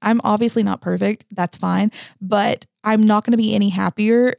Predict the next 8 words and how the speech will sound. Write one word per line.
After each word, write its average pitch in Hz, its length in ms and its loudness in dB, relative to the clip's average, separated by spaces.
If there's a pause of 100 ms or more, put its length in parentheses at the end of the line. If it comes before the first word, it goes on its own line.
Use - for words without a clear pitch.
if 214 160 -4
I'm 196 180 2
just 190 180 -4
constantly, 190 520 -4
constantly, 185 460 -4
constantly, - 680 -4
like, 180 240 -6 (500)
per-, 247 160 -4